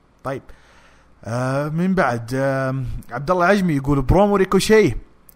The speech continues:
جيد، أتوقع أول عداوة ريكوشي ضد لارس سوليفان هو يكون الأندر دوغ. أقيم عرض إن إكس تي هذا الأسبوع ستة من عشرة".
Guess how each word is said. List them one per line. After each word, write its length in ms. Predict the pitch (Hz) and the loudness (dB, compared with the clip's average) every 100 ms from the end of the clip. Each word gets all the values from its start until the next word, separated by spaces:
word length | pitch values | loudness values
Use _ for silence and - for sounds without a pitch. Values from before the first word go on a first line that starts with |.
| 131 | -4
جيد، 400 | 156 202 143 120 | 0 0 0 0
أتوقع 380 | - 160 - | 0 0 2
أول 160 | 147 156 | 2 2
عداوة 320 | 143 160 143 | 2 2 0
ريكوشي 340 | 131 - 151 127 | -2 -4 -4 -4
ضد 240 | 110 107 | -6 -2
لارس 200 | 147 156 | -2 -2
سوليفان 440 | 180 170 170 196 220 | -2 -2 -2 -4 -8
هو 200 | 135 135 | -8 -4
يكون 200 | 131 139 | -2 -4
الأندر 220 | 131 131 123 | -4 -4 -6
دوغ. 240 | 117 107 - | -4 -8 -10
أقيم 320 | 67 - 127 117 | -14 -6 -4 -4
عرض 160 | 123 | -6
إن 60 | 123 | -8
إكس 200 | 117 - | -10 -10
تي 160 | 147 | -6
هذا 120 | 127 117 | -6 -8
الأسبوع 420 | 117 135 135 120 | -10 -8 -8 -8
ستة 500 | - 117 - 127 - | -10 -12 -6 -6 -6
من 180 | 123 98 | -10 -12
عشرة". 260 | 98 - | -14 -16